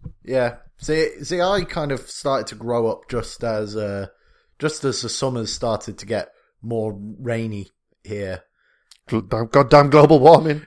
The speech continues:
Speaker 1: Yeah. No, a lack of
Speaker 2: Excelsior.
Speaker 1: Yeah, if, if anything, a lack of global warming,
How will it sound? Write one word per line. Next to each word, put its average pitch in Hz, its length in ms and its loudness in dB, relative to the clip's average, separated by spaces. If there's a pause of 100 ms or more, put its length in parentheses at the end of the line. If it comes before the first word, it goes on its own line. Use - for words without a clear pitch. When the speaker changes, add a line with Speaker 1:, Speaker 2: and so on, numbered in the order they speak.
Speaker 1:
Yeah. 170 360 4 (500)
No, 151 180 4
a - 0 -
lack 175 440 6
of - 0 -
Speaker 2:
Excelsior. 123 400 6 (720)
Speaker 1:
Yeah, 143 240 2
if, 123 260 -2
if 156 160 -2
anything, 135 320 -2
a 117 80 -2
lack 120 360 -4
of 107 280 -6 (540)
global 110 360 -6
warming, 107 460 -6